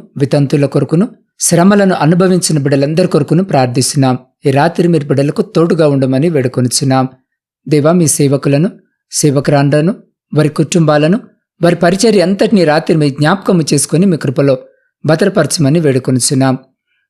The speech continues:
దేవ, సొంత గృహాల కొరకు ఆశ కలిగి మీ వైపు చూస్తున్న ప్రతి బిడ్డ కోరికని రాత్రి తీర్చమని వేడుకొనుచున్నాం. వివాహాల కొరకు సిద్ధపడుతున్న బిడ్డల్ని జ్ఞాపకం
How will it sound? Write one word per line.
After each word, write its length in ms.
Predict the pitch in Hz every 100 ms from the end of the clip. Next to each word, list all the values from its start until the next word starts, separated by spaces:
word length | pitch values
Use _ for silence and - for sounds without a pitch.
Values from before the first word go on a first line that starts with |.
| -
దేవ, 200 | 143 143
సొంత 280 | 175 147 147
గృహాల 400 | 139 139 147 147
కొరకు 280 | 139 131 143
ఆశ 200 | 151 165
కలిగి 340 | 160 147 143
మీ 120 | 143
వైపు 280 | 131 156 160
చూస్తున్న 480 | 139 160 151 160 147 127 - _ _ _ -
ప్రతి 240 | 190 190
బిడ్డ 200 | 202 165
కోరికని 500 | 156 - 156 139 165 170
రాత్రి 400 | 143 147 160 156 - _ _ _
తీర్చమని 480 | 175 165 - 147 156
వేడుకొనుచున్నాం. 800 | 165 131 127 131 123 147 135 135 131 _ _ _ _
వివాహాల 480 | 143 147 151 151 147
కొరకు 240 | 147 143
సిద్ధపడుతున్న 560 | 131 156 160 170 143 156
బిడ్డల్ని 320 | 139 139 143
జ్ఞాపకం 420 | 143 135 - 143